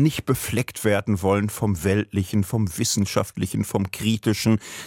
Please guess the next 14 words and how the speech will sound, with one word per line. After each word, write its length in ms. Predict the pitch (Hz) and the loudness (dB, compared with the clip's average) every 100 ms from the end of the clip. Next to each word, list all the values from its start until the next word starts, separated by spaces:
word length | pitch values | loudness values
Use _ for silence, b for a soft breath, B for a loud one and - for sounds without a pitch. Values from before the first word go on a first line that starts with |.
| - | -2
dieser 340 | 117 113 117 - | 0 4 2 2
Versuch, 680 | - 139 113 101 147 180 - | 0 0 0 0 2 2 2
es 160 | 147 | -2
immer 300 | - 220 185 | 0 2 2
besser 400 | - 180 - 120 | 2 -2 0 -2
zu 180 | - 95 | -2 0
wissen 300 | 98 - 95 | 0 0 0
als 240 | 95 98 - | 0 -2 -2
alle 400 | 120 143 120 101 | 0 0 0 2
andere 380 | 117 139 151 B B B - | 2 2 2 B B B -2
und 160 | 151 | 0
eben 280 | - 156 165 | 2 2 4
auch 220 | - 135 | 2 0
die 140 | - | -2